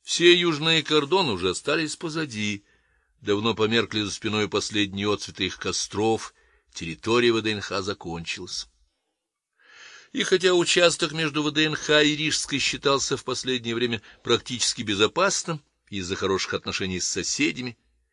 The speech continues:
из-за слухов о грядущем объединении, из довольно оживленного движения между станциями,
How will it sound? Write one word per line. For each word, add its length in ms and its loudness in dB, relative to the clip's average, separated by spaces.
из-за 340 2
слухов 480 -2
о 140 4
грядущем 600 4
объединении, 960 0
из 220 -4
довольно 360 4
оживленного 600 2
движения 640 2
между 200 -8
станциями, 680 -6